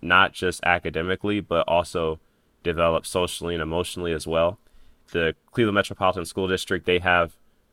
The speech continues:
something called family support specialists, where different workers almost function like social workers, and they help out families in the community with different needs, whether it be helping them with a utility bill, helping them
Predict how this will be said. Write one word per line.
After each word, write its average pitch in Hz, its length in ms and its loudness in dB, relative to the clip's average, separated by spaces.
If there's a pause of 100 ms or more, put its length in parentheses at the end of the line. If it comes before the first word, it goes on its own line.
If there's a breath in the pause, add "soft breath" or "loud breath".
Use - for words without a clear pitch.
(180)
something 95 360 -2
called 87 240 2
family 95 280 -2
support 104 400 -4
specialists, 107 680 0
where 90 420 2 (480)
different 98 480 0
workers 92 600 -2 (120)
almost 104 300 2
function 98 320 -4
like 85 140 0
social 95 360 2
workers, 95 500 2 (500)
and 90 200 2
they 87 120 2
help 92 320 2
out 90 340 6 (140)
families 92 520 -2
in 90 100 -2
the 87 60 -4
community 87 600 -2
with 82 260 -2
different 87 380 -2
needs, 98 440 0
whether 85 280 2
it 78 100 -4
be 80 140 -2
helping 80 400 0
them 78 240 -2
with 78 160 -2
a 78 80 -6
utility 90 580 -2
bill, 87 480 4 (400 soft breath)
helping 85 400 0
them 78 420 -4